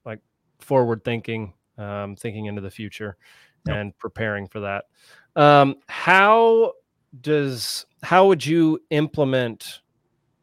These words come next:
Speaker 1: Bitcoin as governor? Like, what would you do to make that a thing here in Georgia?
Speaker 2: So we're sitting on a spring, um, you know, and that's the thing is this, this economy is a spring-loaded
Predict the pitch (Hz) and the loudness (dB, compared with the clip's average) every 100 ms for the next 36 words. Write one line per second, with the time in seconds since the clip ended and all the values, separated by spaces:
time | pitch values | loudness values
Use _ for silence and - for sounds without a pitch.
0 | _ _ _ 110 147 - 131 120 107 104 | _ _ _ -2 -2 -4 -6 -6 -8 -14
1 | _ _ _ _ 127 113 107 - 107 113 | _ _ _ _ -14 -12 -12 -10 -8 -8
2 | 107 95 _ 110 98 120 120 113 104 120 | -10 -14 _ -18 -10 -8 -8 -10 -6 -6
3 | 113 - 120 110 113 - 117 113 113 117 | -6 -8 -8 -6 -6 -6 -4 -4 -6 -10
4 | - 117 107 110 104 101 107 95 92 _ | -6 -6 -4 -6 -6 -6 -8 -8 -14 _
5 | _ _ _ - 151 131 - - - 110 | _ _ _ 4 6 6 0 -12 -8 0
6 | 175 - 170 143 113 - - 92 73 - | 2 6 6 4 2 0 0 0 0 -8
7 | _ - 82 78 76 73 71 _ 82 80 | _ -4 0 0 0 -4 -8 _ -2 0
8 | 85 104 - 87 82 73 71 95 90 85 | 0 0 -2 -2 -2 -2 -6 -8 -6 -4
9 | 104 92 - 87 80 78 73 69 76 76 | -4 -2 0 0 0 -2 -4 -6 -6 -4
10 | 71 69 69 78 - - _ 95 98 85 | -4 -4 -6 -6 -10 -14 _ -2 0 0
11 | 85 78 67 | 0 0 -4